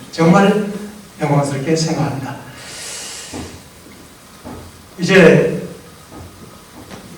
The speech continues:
서녁 하늘에 물드는 그 아름다운 저녁 노을 같은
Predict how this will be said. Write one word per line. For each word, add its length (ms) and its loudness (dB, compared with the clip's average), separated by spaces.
서녁 400 2
하늘에 420 6
물드는 720 0
그 60 -4
아름다운 800 6
저녁 220 6
노을 400 8
같은 200 -6